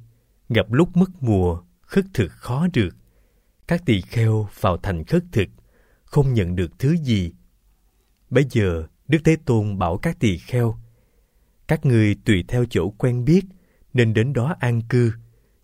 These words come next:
chớ ở nơi này chịu khổ vì đói khát." Tỳ kheo vâng lời.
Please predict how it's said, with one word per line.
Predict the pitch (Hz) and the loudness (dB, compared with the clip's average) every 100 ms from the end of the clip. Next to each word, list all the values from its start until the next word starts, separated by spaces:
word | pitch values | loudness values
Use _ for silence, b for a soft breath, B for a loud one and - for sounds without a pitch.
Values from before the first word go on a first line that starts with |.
| - | -2
chớ | 143 | 2
ở | - 92 | 2 2
nơi | 117 131 120 | 0 0 0
này | 104 85 80 - | 0 -2 -2 -6
chịu | 98 85 | -2 -2
khổ | 90 - 82 98 - | -2 -2 -2 -2 -4
vì | - 78 | -4 -4
đói | 90 117 | -2 -2
khát." | 147 170 190 - _ _ _ _ _ _ _ _ _ _ _ _ _ _ - | -2 -2 -2 -6 _ _ _ _ _ _ _ _ _ _ _ _ _ _ 0
Tỳ | 113 | 2
kheo | 95 127 127 | 2 -2 -2
vâng | 131 127 | -2 0
lời. | 110 98 82 | 0 0 0